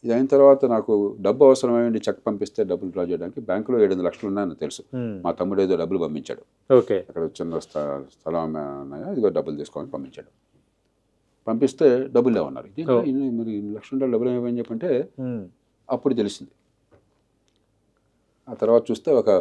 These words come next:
Speaker 1: ప్రతిరోజు పదివేలు, ఇరవై వేలు, ముప్పై వేలు తీసేస్తా ఉన్నారు.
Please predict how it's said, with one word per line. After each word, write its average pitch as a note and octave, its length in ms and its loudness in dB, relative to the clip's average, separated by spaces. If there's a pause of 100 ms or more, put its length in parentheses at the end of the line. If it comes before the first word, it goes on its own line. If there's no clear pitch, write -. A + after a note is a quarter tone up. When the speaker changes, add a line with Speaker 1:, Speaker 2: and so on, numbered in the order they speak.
(400)
Speaker 1:
ప్రతిరోజు A2+ 720 6 (960)
పదివేలు, G2+ 320 6
ఇరవై G2+ 120 4
వేలు, G2+ 140 4
ముప్పై F#2+ 260 -2
వేలు G#2 100 4
తీసేస్తా F#2 400 -2
ఉన్నారు. C2+ 260 -10